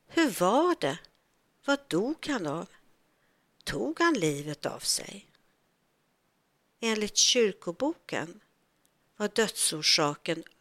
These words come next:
rötfeber, det vill säga dysenteri. Att Karl de Motoni hade varit sjuk några veckor före sin död framgår klart av det brev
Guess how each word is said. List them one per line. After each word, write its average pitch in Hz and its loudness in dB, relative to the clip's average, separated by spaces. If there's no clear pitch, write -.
rötfeber, 214 -2
det 175 -4
vill 165 -4
säga 160 2
dysenteri. 185 -4
Att 220 2
Karl 226 2
de 220 4
Motoni 190 4
hade 175 2
varit 165 2
sjuk - 2
några 190 2
veckor 180 0
före 175 2
sin 160 0
död 165 2
framgår 185 2
klart 185 0
av 175 -2
det 175 -4
brev 180 -4